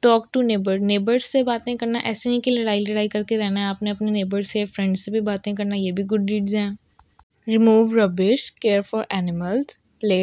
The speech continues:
together, phone or text grandparents, make जिक्र। जिक्र भी तस्बीह करने को, अल्लाह ताला से इबादत करने को कहते हैं।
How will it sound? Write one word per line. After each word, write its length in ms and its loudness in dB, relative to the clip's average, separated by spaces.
together, 560 -2
phone 360 0
or 160 -2
text 420 -4
grandparents, 800 -4
make 340 0
जिक्र। 360 0
जिक्र 400 2
भी 300 2
तस्बीह 400 2
करने 260 0
को, 180 2
अल्लाह 200 0
ताला 220 0
से 100 -2
इबादत 360 -2
करने 260 0
को 140 -2
कहते 340 -4
हैं। 260 -2